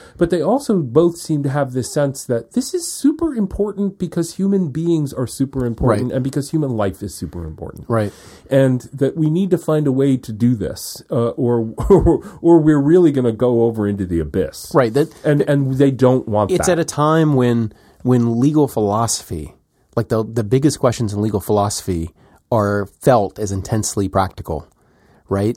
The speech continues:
Speaker 2: And, and urgent.
Speaker 1: Right.
Speaker 2: Right. Rather, and, and during times of stasis and, and stability,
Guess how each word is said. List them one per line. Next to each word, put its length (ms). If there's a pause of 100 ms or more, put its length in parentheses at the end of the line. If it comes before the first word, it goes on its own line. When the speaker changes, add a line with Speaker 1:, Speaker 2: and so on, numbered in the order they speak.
Speaker 2:
And, 540 (320)
and 300
urgent. 520 (300)
Speaker 1:
Right. 220
Speaker 2:
Right. 280
Rather, 280
and, 280
and 380
during 180
times 420
of 100
stasis 680
and, 320
and 140
stability, 760